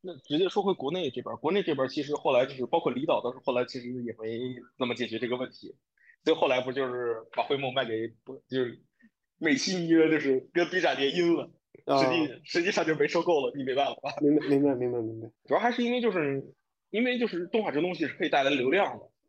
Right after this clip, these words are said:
Speaker 1: 然后平台需要流量，
Speaker 2: 嗯。
Speaker 1: 然后动画可以带来流量，
Speaker 2: 嗯。
Speaker 1: 所以流量是，具体流量怎么变现，这就是平台的事情了嘛。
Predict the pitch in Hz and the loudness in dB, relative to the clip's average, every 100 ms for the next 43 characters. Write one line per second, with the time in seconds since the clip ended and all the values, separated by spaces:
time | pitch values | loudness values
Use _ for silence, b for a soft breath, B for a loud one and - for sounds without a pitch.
0 | - 143 131 160 156 156 180 127 117 131 | 2 4 4 0 -2 0 0 2 2 0
1 | 110 - 151 143 - 180 160 147 - 151 | 0 -2 0 0 -2 -4 -4 -4 0 0
2 | 117 110 110 113 104 _ _ _ 143 135 | -2 -8 -8 -8 -8 _ _ _ 4 6
3 | 170 143 180 254 165 147 135 127 - - | 4 4 4 4 0 -2 -4 -4 -8 -2
4 | 269 - 131 165 240 127 123 190 151 160 | -2 0 2 4 4 0 -2 -2 0 0
5 | 147 139 - 147 131 147 131 - 143 120 | 2 0 -2 -6 0 0 0 -2 -8 -8
6 | 110 - | -10 -10